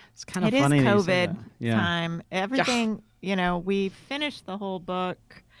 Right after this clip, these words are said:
Speaker 2: before covid. So everything was done and off to print. So there wasn't a whole lot that we could change after that point.
Speaker 3: Mm-hmm.
Speaker 2: And then, um, basically it came out right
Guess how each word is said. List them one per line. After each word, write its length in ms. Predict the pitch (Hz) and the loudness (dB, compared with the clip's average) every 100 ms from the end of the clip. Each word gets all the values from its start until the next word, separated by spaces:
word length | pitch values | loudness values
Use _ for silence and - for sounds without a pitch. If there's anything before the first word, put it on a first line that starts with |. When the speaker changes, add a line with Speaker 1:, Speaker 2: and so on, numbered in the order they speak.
| _ _ _ | _ _ _
Speaker 2:
before 500 | 185 - - 254 240 | -2 -2 4 6 6
covid. 560 | 240 - 78 87 87 - _ - - - _ | 4 -6 -6 -4 -4 -6 _ -20 -20 -20 _
So 120 | - - | -6 0
everything 360 | 226 262 254 | 2 4 4
was 180 | 214 196 | 4 2
done 360 | - 196 196 196 | 2 4 4 4
and 140 | 180 | 4
off 220 | 180 185 | 2 0
to 80 | - | -6
print. 380 | - 180 170 - | -6 -2 -2 -4
So 280 | - 170 165 | -4 -2 0
there 140 | 180 | 2
wasn't 380 | 190 214 214 190 | 4 4 4 2
a 60 | 180 | 0
whole 200 | 196 185 | -2 0
lot 320 | 175 170 - - - | 2 2 0 -10 -8
that 180 | - - | -4 -4
we 120 | - | -4
could 200 | 165 143 | -6 -8
change 500 | - 147 120 156 156 - | -8 -6 -4 -6 -8 -8
after 240 | 156 - | -8 -6
that 200 | 139 - | -6 -6
point. 300 | - - 156 | -6 -6 -6
Speaker 3:
Mm-hmm. 100 | 147 | -6
Speaker 2:
And 180 | 170 175 | -4 -2
then, 420 | 185 196 196 202 - | 0 0 0 -2 -4
um, 360 | 180 175 175 180 _ _ | -4 -4 -4 -8 _ _
basically 480 | 196 233 311 - 247 | -6 -6 -10 -6 -4
it 200 | 190 190 _ _ | -4 -6 _ _
came 240 | - 208 | -4 0
out 200 | 208 202 - | 0 -2 -6
right 300 | 196 208 | -10 -10